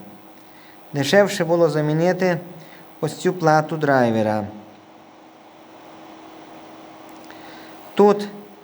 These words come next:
е, вийшли з ладу транзистори, це є комплементарні пари і також резистори на дві цілих дві десятих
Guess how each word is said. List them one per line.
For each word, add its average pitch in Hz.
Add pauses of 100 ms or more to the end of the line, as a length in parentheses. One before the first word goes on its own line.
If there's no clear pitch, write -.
(420)
е, 151
вийшли 180
з 156
ладу 165
транзистори, 160 (400)
це 175
є 170
комплементарні 170
пари 180 (1400)
і 175 (360)
також 175 (1200)
резистори 151
на 131
дві 151
цілих 170
дві 147
десятих 151